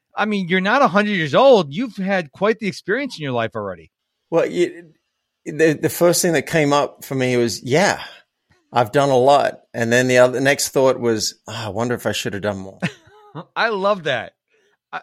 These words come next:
Speaker 2: Yeah.
Speaker 1: I love that. So I, I gotta ask you, you know, you talked about the full collapse of your paraglider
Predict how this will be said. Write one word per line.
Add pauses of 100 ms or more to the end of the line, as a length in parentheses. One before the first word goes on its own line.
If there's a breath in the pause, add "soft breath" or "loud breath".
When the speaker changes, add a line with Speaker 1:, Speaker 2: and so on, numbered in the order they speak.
Speaker 2:
Yeah. (100)
Speaker 1:
I
love
that. (340 soft breath)
So
I,
I
gotta
ask
you,
you
know,
you
talked
about (140)
the
full
collapse
of
your
paraglider